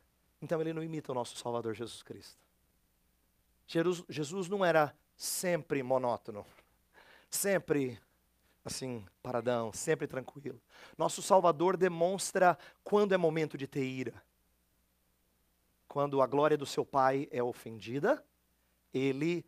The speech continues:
se mostra alguém santo como a gente não conhece.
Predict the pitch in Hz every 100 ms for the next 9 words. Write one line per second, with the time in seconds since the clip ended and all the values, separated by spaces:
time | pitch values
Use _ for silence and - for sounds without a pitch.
0 | _ _ _ - - 160 147 156 - 185
1 | 180 - 147 143 156 165 - - 185 185
2 | 185 185 175 160 170 - 175 190 196 185
3 | 185 170 160 160 - - 127